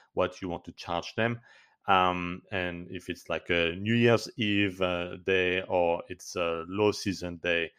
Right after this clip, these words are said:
um, that will, uh, dictate how much you want to charge them in that case. But if they are, for example, thirteen minutes late, should you set a rules that, okay, it is ten minute, ten dollar,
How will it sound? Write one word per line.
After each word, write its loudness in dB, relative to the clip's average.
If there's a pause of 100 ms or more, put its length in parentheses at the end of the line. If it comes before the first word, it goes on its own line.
(340)
um, -6
that -2
will, -6 (220)
uh, -4 (100)
dictate -2
how -4
much -4
you -8
want -6
to -20
charge 4
them -2
in -4
that 2
case. 4 (260)
But 8
if 0
they 6
are, 8
for 0
example, -2 (160)
thirteen 0
minutes -2
late, 2 (320)
should 0
you 6
set 0
a 2
rules 2
that, -2 (100)
okay, 0
it -6
is -8 (180)
ten -2
minute, 0 (340)
ten 2
dollar, 6